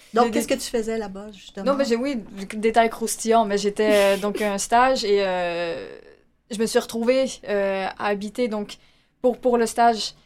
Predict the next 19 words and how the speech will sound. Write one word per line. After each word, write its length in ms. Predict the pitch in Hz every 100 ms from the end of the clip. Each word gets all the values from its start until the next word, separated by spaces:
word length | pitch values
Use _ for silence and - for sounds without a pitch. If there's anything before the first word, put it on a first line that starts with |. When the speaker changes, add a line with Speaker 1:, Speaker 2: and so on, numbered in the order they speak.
| _
Speaker 2:
j'habitais 460 | 202 214 196 196 233
dans... 140 | 208
En 40 | 190
fait, 140 | 226
on 80 | 220
m'a 100 | 208
mise 280 | 208 220 214
dans, 380 | 202 196 196 202
euh, 460 | 185 180 180 170 170 - -
un 100 | 208
appartement, 640 | 190 196 - 208 220 262 - _ _ _ _ -
où, 100 | 220
en 60 |
fait, 160 | 214 247
l'appartement, 520 | 214 214 214 220 226
c'était, 200 | 233 196
t'avais 320 | 190 190 190
trois 240 | 196 247 240
chambres. 340 | 233 233 285